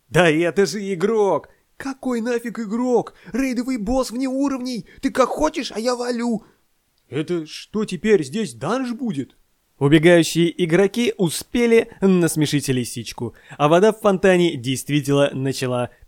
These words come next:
пениться из-за смытой с волос пилота массы.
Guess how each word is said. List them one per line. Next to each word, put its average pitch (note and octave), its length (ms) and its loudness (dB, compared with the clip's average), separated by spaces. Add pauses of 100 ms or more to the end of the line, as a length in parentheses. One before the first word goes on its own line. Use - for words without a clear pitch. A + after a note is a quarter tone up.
(180)
пениться C3 580 -2 (160)
из-за C#3 380 2
смытой A3 640 -2
с - 180 -4
волос C#3 460 2 (460)
пилота D3 520 4
массы. B2 800 -6